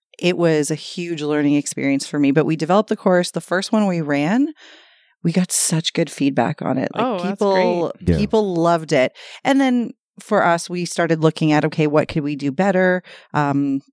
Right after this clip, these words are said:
Speaker 1: it was way overpriced when we first started.
Speaker 3: Yeah, I'm surprised people bought it.
Speaker 1: Yeah.
Speaker 2: Yeah.
Speaker 1: <laughs> We didn't know what to price a course.
Speaker 2: Yeah.
Speaker 3: And people bought it.
Speaker 2: Yeah.
Speaker 3: I was shocked that you're gonna pay seven hundred fifty dollars for this two,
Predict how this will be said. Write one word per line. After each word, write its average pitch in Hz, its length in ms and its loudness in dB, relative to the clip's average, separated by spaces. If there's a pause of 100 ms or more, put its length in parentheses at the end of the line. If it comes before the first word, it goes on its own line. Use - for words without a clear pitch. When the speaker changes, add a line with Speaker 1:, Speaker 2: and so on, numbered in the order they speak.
Speaker 1:
it 180 80 2
was 160 140 2
way 165 240 2
overpriced 135 580 -2
when 127 60 -4
we 131 80 -2
first - 260 -6
started. 135 380 -2
Speaker 3:
Yeah, 107 160 4
I'm 85 100 0
surprised 80 300 0
people 73 180 -2
bought 73 240 -2
it. 71 100 -4
Speaker 1:
Yeah. 170 200 2 (400)
Speaker 2:
Yeah. 196 180 0 (200)
Speaker 1:
<laughs> 269 200 -2
We 311 80 0
didn't 349 140 2
know 165 80 0
what 151 100 0
to 165 80 2
price 156 240 0
a - 60 -8
course. - 440 0
Speaker 2:
Yeah. 233 280 -2
Speaker 3:
And - 180 0
people 92 200 0
bought 98 260 2
it. 57 120 -14 (140)
Speaker 2:
Yeah. - 160 -6
Speaker 3:
I 76 100 -2
was 80 120 0
shocked 87 320 2
that 78 200 -2
you're 95 200 4
gonna 90 180 0
pay 82 380 2 (120)
seven 95 300 0
hundred 90 280 0
fifty - 280 -2
dollars 87 680 2 (200)
for - 220 0
this 87 380 0 (180)
two, 110 320 -2